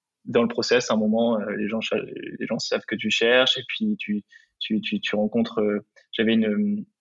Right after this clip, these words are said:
une chasseuse de tête qui était, qui était exceptionnelle, euh, et puis, euh, qui avait, euh, bah, du coup, qui s'ouvrait les yeux, quoi, genre sur, bah, tiens, il y a quelqu'un, c'est vrai, ça paraît un peu fou, mais on va lui parler, et cetera. Et en fait, après, bah, la raison, tu vois, tu disais, euh, euh, comment est-ce qu'on attire quelqu'un comme ça ?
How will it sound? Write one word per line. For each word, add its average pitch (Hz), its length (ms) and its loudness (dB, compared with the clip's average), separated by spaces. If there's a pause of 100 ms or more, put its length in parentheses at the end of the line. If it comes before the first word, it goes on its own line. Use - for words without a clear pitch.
(160)
une 117 80 -6
chasseuse 107 300 0
de 110 80 2
tête 117 180 2
qui 104 120 -2
était, 98 200 -2
qui 101 100 -6
était 101 140 -2
exceptionnelle, 110 600 0 (460)
euh, 110 240 2
et 107 100 0
puis, 117 300 2
euh, 110 100 2
qui 110 220 0
avait, 117 420 6
euh, 107 280 4
bah, 107 120 4
du 113 140 2
coup, 127 260 4
qui 135 140 -2
s'ouvrait 135 320 6
les 127 220 4
yeux, 175 120 4
quoi, 117 320 2
genre - 220 0
sur, - 180 2
bah, 120 140 2
tiens, 127 220 2
il 139 40 4
y 117 40 2
a - 20 0
quelqu'un, 120 300 2
c'est 143 100 0
vrai, 110 160 2
ça 107 160 -2
paraît 98 180 0
un 98 80 -2
peu 104 120 -12 (140)
fou, 113 120 -2
mais 120 120 0
on 104 60 -4
va 95 100 -4
lui 98 80 -2
parler, 98 260 0
et 120 60 -4
cetera. - 280 -10 (800)
Et 131 100 6
en 123 80 4
fait, 151 200 4
après, 143 280 6
bah, 123 100 6
la 113 120 6
raison, 127 460 4
tu 117 120 0
vois, 113 80 4
tu - 100 -8
disais, 113 300 4
euh, 113 120 4 (580)
euh, - 40 -8 (320)
comment 123 220 4
est-ce 120 100 0
qu'on 117 160 0
attire 117 360 0
quelqu'un 107 260 -2
comme 104 140 -6
ça ? 139 220 0